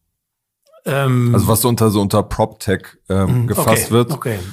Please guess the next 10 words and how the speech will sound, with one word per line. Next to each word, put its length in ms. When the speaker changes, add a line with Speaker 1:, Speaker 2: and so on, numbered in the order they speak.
Speaker 2:
Da 120
ist 120
jetzt 240
Baufinanzierung 640
sicherlich 460
noch 180
ein 340
sozusagen 640
spezieller 560
Teil. 440